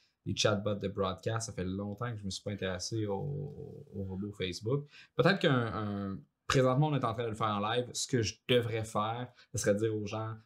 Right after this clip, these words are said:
marquez un mot-clé dans les commentaires, puis ça les enregistre dans une séquence pour, euh, recevoir les notifications la prochaine fois qu'il y a un podcast d'annoncé.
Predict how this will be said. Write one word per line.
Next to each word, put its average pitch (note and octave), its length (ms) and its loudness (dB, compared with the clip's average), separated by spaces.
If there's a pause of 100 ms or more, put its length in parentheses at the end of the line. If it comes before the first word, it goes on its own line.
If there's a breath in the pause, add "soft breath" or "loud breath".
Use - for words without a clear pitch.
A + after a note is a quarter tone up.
(140)
marquez A#2 460 2
un A2 100 2
mot-clé G#2+ 400 0
dans A2 100 -4
les G#2+ 80 -4
commentaires, G#2 680 -2 (280)
puis A2 180 0
ça G2+ 140 4
les G2+ 160 -2
enregistre G2+ 520 -2
dans G2 100 -2
une F#2+ 300 -6 (120)
séquence G2+ 560 -4
pour, F#2+ 300 -2
euh, F#2 120 -4 (160)
recevoir G#2 460 0
les G#2 60 -6
notifications G2 580 -4
la G2 80 -4
prochaine F#2 320 -6
fois - 280 -4 (400)
qu'il G2+ 140 4
y - 20 6
a F#2+ 40 4
un - 20 2
podcast F#2 480 -2
d'annoncé. F#2+ 500 -4